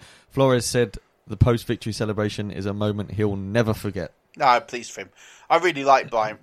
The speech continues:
Speaker 2: Brian Flores. Through, through all of this, he's really shown some class. Um, because I think everyone suggested that, and even we, we've had a bit of a joke at it, that he was deliberately losing games with play calling.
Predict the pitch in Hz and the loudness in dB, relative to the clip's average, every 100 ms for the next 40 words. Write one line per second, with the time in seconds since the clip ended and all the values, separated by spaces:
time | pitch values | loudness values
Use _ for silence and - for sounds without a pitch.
0 | - 113 104 - 101 98 - - 131 123 | -2 0 0 -4 -6 -8 -12 -12 -10 -10
1 | - 139 147 151 139 117 113 107 - 113 | -10 -8 -6 -6 -6 -6 -6 -6 -8 -10
2 | 110 113 - - _ _ _ _ _ _ | -12 -10 -8 -10 _ _ _ _ _ _
3 | - 127 127 113 123 120 104 107 104 - | -8 -4 -4 -4 -4 -4 -8 -16 -12 -2
4 | 123 120 - - - _ _ _ _ _ | 0 0 -2 -18 -20 _ _ _ _ _
5 | _ _ _ _ - 110 107 104 - 123 | _ _ _ _ -4 -4 -4 -8 -10 -8
6 | 131 123 120 135 123 127 120 117 113 113 | -6 -6 -6 -6 -2 -2 -2 -8 -8 -10
7 | 110 117 - 113 104 110 98 - - - | -8 -8 -8 -12 -10 -8 -8 -10 -20 -20
8 | - 208 240 170 135 139 131 135 127 120 | -8 -4 -4 -4 -4 -4 -2 -2 0 -4
9 | 104 104 110 - 101 98 - _ _ 110 | -4 -6 -6 -6 -10 -10 -12 _ _ -8
10 | 101 104 107 101 - _ - 107 104 104 | -8 -10 -14 -16 -18 _ -14 -10 -10 -12
11 | 101 101 101 101 98 98 98 98 101 - | -16 -14 -14 -14 -14 -12 -12 -12 -20 -10
12 | 104 98 - 95 92 | -10 -10 -12 -12 -14